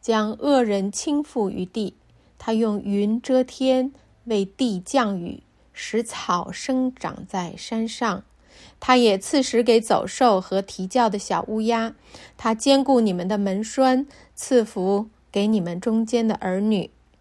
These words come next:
他使你们的境内平安，用上好的麦子使你们满足。最后，他也称赞神，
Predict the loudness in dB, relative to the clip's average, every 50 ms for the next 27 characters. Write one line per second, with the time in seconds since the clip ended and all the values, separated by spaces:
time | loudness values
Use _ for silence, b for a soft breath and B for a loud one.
0 | b b b b b b -4 -2 0 0 0 -2 -2 0 0 0 0 0 -2 0
1 | 0 0 0 0 -2 -2 0 0 2 2 2 2 0 0 0 -2 -4 -6 -6 -4
2 | -2 -2 -2 -2 0 0 0 0 0 b b b b b b -4 -2 -2 0 0
3 | 0 0 0 0 0 -2 -6 -6 -6 -4 -2 0 0 2 0 -2 -4 -6 -6 -6
4 | -6 -6 -6 -8 -10 -8 -6 -6 -4 -4 -4 -6 -4 -4 -4 -4 -4 -6 -8 -12
5 | -14 -10 -8 -6 -6 -6 -6 -8 -10 _ _ _ _ _ _ _ _ B B B
6 | B B B B B B B 4 4 4 4 6 4 4 6 6 4 0 b b
7 | b b b b b -6 -2 -2 0 0 -2 -2 -4 -4 -2 -2 0 2 2 2
8 | 2 2 0 -2 -4 -6 -4 -4 -2 -2 -2 -2 -4 -4